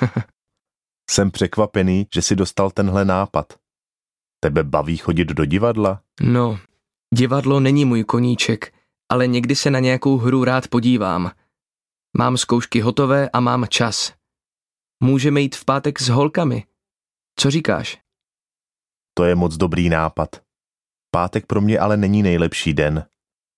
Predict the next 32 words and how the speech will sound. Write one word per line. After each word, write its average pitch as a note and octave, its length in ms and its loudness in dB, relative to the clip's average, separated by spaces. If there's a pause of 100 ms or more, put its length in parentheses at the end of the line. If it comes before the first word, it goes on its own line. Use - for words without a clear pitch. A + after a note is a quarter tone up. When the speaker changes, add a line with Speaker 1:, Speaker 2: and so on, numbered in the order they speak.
(200)
Speaker 2:
V - 40 -6
sobotu C3+ 380 0
brzo A2+ 320 0
ráno F#2+ 320 0
musím G2+ 340 0
jet G2+ 160 -2
k - 80 -16
rodičům. D#2 760 -2 (300)
Speaker 1:
To B2 120 0
je C3 120 0
v - 80 -10
pohodě. G#2+ 520 -2 (760)
Po B2 100 2
představení D3 640 0
s - 100 -4
námi C#3 280 2
nepůjdeš C3 480 0
na A#2+ 120 0
pivo, C#3 380 0 (320)
ale A#2+ 160 0
půjdeš B2 420 0
domů. G2+ 360 -2 (760)
Speaker 2:
Dobře. G2 500 0 (1080)
Hele, G#2+ 240 0 (380)
dívám A#2 360 2
se A#2+ 140 -2
do G#2 80 2
programu. E2+ 560 -2 (1500)
A A#2 60 2
hrají F#2+ 320 0
tam G2+ 180 0
Němci. D#2+ 440 -2